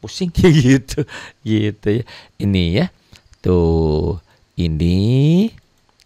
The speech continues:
tuh lam matinya bertemu dengan iya. Karena kalau mim mati ketemu mim kan, mim mati bertemu dengan mim hidup itu idgham mimi. Kalau mim matinya bertemu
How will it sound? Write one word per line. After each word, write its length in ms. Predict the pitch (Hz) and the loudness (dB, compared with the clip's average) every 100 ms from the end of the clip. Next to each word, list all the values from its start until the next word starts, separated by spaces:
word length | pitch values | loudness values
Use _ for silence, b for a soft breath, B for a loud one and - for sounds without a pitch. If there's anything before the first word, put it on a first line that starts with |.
| _ _ - | _ _ -4
tuh 240 | 92 85 | 0 2
lam 240 | 82 85 82 | 0 0 -2
matinya 720 | 80 - 80 65 80 85 87 92 101 117 143 190 - b b b _ - | -6 -6 -6 -6 -4 0 2 2 4 4 4 2 -2 b b b _ -4
bertemu 520 | - 107 - 87 95 98 | -2 0 -4 -8 -8 -8
dengan 320 | 98 123 139 - | -8 -6 -8 -6
iya. 560 | 170 175 165 156 156 - _ _ b b b b _ | -2 0 0 0 -2 -6 _ _ b b b b _
Karena 320 | - 90 151 | -2 0 -2
kalau 300 | - 107 104 | 0 0 0
mim 180 | 92 92 | -2 -2
mati 240 | 85 82 - | -2 -2 -4
ketemu 400 | 90 - 85 85 | -6 -6 -6 -6
mim 320 | 90 151 190 | -4 -4 -2
kan, 240 | 226 269 b b b b | -2 -2 b b b b
mim 240 | 120 143 131 | -2 0 0
mati 480 | 101 87 - 190 | -2 -2 -2 -2
bertemu 360 | - 123 - 110 | 0 -2 -2 -4
dengan 220 | 107 104 95 | -2 -2 -2
mim 240 | 95 95 | -4 -4
hidup 320 | 98 92 160 | -4 -2 -4
itu 240 | - 95 156 - | -6 -8 -6 -4
idgham 640 | 107 104 107 131 175 190 _ - | -6 0 2 2 -2 -6 _ -10
mimi. 1040 | 113 120 135 139 120 90 87 90 98 - _ _ _ _ _ _ b b b - | -4 -2 0 -2 -4 -6 -6 -4 -4 -6 _ _ _ _ _ _ b b b -2
Kalau 240 | 107 104 | 0 0
mim 160 | 104 101 | 0 0
matinya 560 | 98 92 107 101 92 | 0 0 0 0 0
bertemu 400 | 87 95 117 135 | -2 -4 -4 -4